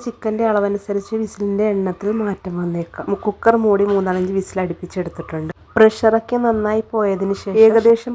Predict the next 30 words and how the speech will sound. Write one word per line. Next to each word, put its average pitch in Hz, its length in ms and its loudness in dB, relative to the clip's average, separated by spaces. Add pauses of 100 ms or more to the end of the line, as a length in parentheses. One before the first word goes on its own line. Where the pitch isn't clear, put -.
പത്തിരുപത് 208 520 2
മിനിറ്റിന് 214 420 -2
ശേഷമാണ് 196 720 -2 (120)
ഞാനിപ്പോൾ 220 400 6
ഇത് 226 120 -8
തുറന്നിട്ടുള്ളത്. 190 680 0 (400)
ദേ 226 80 8 (100)
ഇപ്പോൾ 226 240 -2
എണ്ണയൊക്കെ 208 300 0 (100)
നന്നായി 202 320 0 (100)
തെളിഞ്ഞ് 190 440 0
വന്നിട്ടുണ്ട്. 175 540 -4 (680)
നല്ല 233 220 6 (100)
കുറുകിയ 214 420 0 (120)
ചാറോട് 196 500 2
കൂടിയ 196 260 4
നല്ല 202 160 0 (120)
ടേസ്റ്റി 196 480 -2
ആയിട്ടുള്ളൊരു 208 460 0
ചിക്കൻ 196 360 -6
കറിയാണ്. 185 480 -6 (1160)
അപ്പോൾ 233 260 0 (160)
എല്ലാവരും 208 400 0
ഇതുപോലെ 196 420 -4
ഒന്ന് 208 120 -4 (100)
ട്രൈ 202 140 -2 (120)
ചെയ്ത് 196 260 -6
നോക്കുക. 175 360 -6 (100)
അപ്പോൾ 220 260 0 (120)
പുതിയൊരു 214 400 2